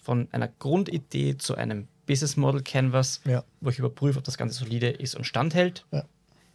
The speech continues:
Speaker 1: hin zu einem Vertexten des Ganzen in einen Businessplan, um es an die Bank zu schicken, wo das Problem immer konkreter wird,
Speaker 2: Mhm.
Speaker 1: bis dann hin zu einem Pitch-Deck, das ich einem möglichen Investor pitchen kann.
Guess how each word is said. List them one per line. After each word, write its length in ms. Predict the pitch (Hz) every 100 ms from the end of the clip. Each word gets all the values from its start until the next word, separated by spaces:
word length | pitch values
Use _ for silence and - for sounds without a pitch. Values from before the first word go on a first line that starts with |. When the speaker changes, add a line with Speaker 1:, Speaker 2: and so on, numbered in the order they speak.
| - -
Speaker 1:
hin 220 | 147 143
zu 100 | 131
einem 180 | 135 120
Vertexten 460 | 117 120 - - -
des 140 | 143 -
Ganzen 300 | 123 123 120
in 80 | 120
einen 140 | 113
Businessplan, 580 | 147 190 175 160 160 160 - - - -
um 100 | 139
es 80 | 135
an 80 | 123
die 60 |
Bank 380 | 120 - 110 156
zu 80 | 170
schicken, 580 | 160 160 - 175 175 160 -
wo 120 | 135
das 180 | 131 - - - - - _ - _ _ _ _ _ _ _
Problem 380 | - 127 123 123
immer 160 | 131 120
konkreter 640 | 110 - - 127 151 185
wird, 300 | 208 240 - -
Speaker 2:
Mhm. 220 | 120 214 _ _ _ _ _
Speaker 1:
bis 180 | 180 180
dann 120 | 143
hin 180 | 147 170
zu 120 | -
einem 200 | 139 123 120 -
Pitch-Deck, 640 | 175 - - 165 - - _ _ _ _ -
das 120 | 131
ich 120 | 135 -
einem 120 | 123
möglichen 240 | 127 123
Investor 540 | 120 117 131 - 151 151 _ _ -
pitchen 320 | - 143 160
kann. 340 | 135 151 208